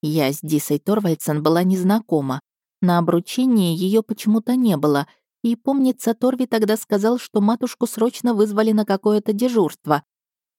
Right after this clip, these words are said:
Тут он как раз вернулся с пирожками, Ильса сделала страшно большие глаза, и мы свернули тему.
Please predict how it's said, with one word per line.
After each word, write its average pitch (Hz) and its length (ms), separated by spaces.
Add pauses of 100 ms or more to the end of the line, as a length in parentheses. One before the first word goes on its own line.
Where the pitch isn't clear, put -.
(100)
Тут 294 200
он 170 140
как - 180
раз 170 220
вернулся 165 480
с - 80
пирожками, 247 680 (360)
Ильса 285 340
сделала 175 460
страшно 170 520
большие 165 420
глаза, 160 480 (320)
и 220 100
мы 196 140
свернули 180 600
тему. 143 440